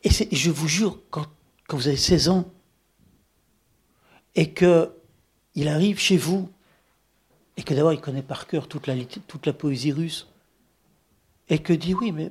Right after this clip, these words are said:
c'est vrai, euh, Tynyanov, il disait ça comme ça, oui, mais Tomaszewski, il disait ça comme ça, et, et, et, et oui, mais moi, j'étais pas d'accord avec, euh, Goukovski. » Et là, tu te sens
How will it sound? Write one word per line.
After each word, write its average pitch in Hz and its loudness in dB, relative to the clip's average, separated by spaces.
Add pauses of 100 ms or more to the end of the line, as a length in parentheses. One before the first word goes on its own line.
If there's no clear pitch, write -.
(140)
c'est - -6
vrai, 180 -4
euh, 147 -6
Tynyanov, 175 2
il 151 -8
disait 139 -4
ça 160 -2
comme 151 0
ça, 190 -2 (260)
oui, 202 2
mais 170 2
Tomaszewski, 156 -4
il 143 -4
disait 131 -8
ça 151 -2
comme 143 -4
ça, 190 0 (540)
et, 156 4
et, 170 2
et, 170 2
et 143 0
oui, 185 2
mais 196 2
moi, 208 2
j'étais 190 -2
pas 190 -2
d'accord 170 0
avec, 139 -8
euh, 127 -6
Goukovski. » 135 -4 (1600)
Et 180 -6
là, 202 2
tu 190 -8
te 165 -4
sens 180 -4